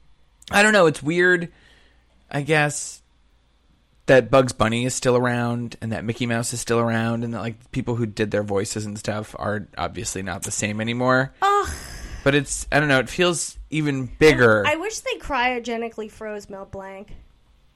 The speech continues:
Speaker 1: Maybe they did.
Speaker 2: I hope so.
Speaker 1: Who's to say what's in there?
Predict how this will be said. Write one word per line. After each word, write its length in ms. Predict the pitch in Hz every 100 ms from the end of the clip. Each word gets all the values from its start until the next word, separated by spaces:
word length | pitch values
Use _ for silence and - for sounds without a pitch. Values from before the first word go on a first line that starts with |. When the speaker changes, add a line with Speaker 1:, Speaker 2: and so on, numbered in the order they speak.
| _ _ _ _
Speaker 1:
Maybe 240 | 123 165 311
they 140 | 359
did. 440 | 165 156 123 117 - _ _ _ _ _ _
Speaker 2:
I 60 | 277
hope 340 | 294 240 - -
so. 260 | - - -
Speaker 1:
Who's 160 | 202
to 100 | 254
say 160 | 247 226
what's 200 | 180 165
in 100 | 135
there? 240 | 120 123